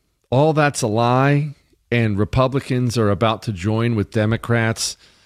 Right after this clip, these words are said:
and spend another one point six, one point seven trillion dollars funding everything we don't have the money for.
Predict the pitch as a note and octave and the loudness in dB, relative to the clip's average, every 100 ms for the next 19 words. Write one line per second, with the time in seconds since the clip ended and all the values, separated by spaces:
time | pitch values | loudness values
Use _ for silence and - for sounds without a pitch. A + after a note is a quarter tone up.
0 | _ _ _ G#2+ G#2+ - - A#2 A2 G#2 | _ _ _ -2 0 -2 0 0 0 0
1 | G#2 G#2+ G#2 A2 A#2 A2 - A2 G#2 - | 0 0 0 0 -2 -4 -4 -4 -2 -4
2 | - A#2 - - - - G#2+ A2 A2+ G#2+ | -2 -2 -2 -6 -6 -6 -2 0 -2 -6
3 | - A2+ G#2+ - - B2+ A#2 A2 G#2+ F#2+ | -6 -4 -4 -4 -4 -2 -2 -2 -4 -6
4 | - _ _ _ _ _ - - C3+ C#3 | -8 _ _ _ _ _ -6 0 2 4
5 | C#3+ D3 D3 D3 B2+ B2 A#2 A2+ G#2+ G2 | 4 4 2 2 0 0 0 0 0 -2
6 | F#2+ F#2+ - - _ _ _ _ - - | -2 -4 -6 -10 _ _ _ _ -20 -4
7 | B2 A#2 A2 G#2+ G2+ G#2+ _ C3+ C3 D3 | -2 0 -2 -2 -4 -6 _ -4 -2 -2
8 | C3+ - C#3+ C3 A#2 A2 A2 F#2+ A2 A2 | -2 -2 -2 -2 -2 0 -2 -2 -2 -2
9 | F#2+ G#2 G#2 A2+ G2+ C3 A#2 A#2+ A#2 G2+ | -2 -2 -2 -2 -4 -2 0 0 0 -4